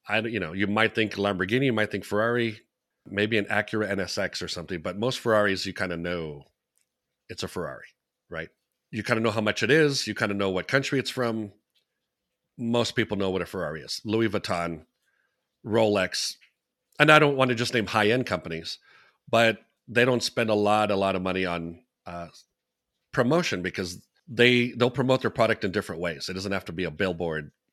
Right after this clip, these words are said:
or a magazine ad. So lots of ways you can create an image for your company.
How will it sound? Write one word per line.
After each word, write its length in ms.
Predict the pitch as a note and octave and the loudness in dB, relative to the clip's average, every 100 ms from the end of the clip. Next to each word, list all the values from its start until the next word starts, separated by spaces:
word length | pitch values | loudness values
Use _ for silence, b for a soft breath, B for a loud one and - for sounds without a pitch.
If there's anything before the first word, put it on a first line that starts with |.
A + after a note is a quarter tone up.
| - | -12
or 200 | F2+ E2+ | -6 -6
a 320 | E2 D#2+ D#2 - | -6 -8 -10 -10
magazine 480 | F#2 E2+ E2 E2 D2 | -6 -6 -6 -10 -10
ad. 180 | A1 _ _ _ _ _ _ | -14 _ _ _ _ _ _
So 120 | - D3 | -2 2
lots 240 | D#3 D3 | 4 4
of 60 | C#3 | 4
ways 200 | C#3 A#2+ | 4 4
you 80 | |
can 300 | - A#2 G#2 - _ _ | 0 -2 -2 -10 _ _
create 240 | - B2+ G#2+ | -2 0 2
an 80 | G2+ | 0
image 340 | A#2 A2+ F#2 | 0 0 -2
for 140 | - | -4
your 80 | F2 | -6
company. 340 | E2+ G#2+ E2 | -6 -10 -12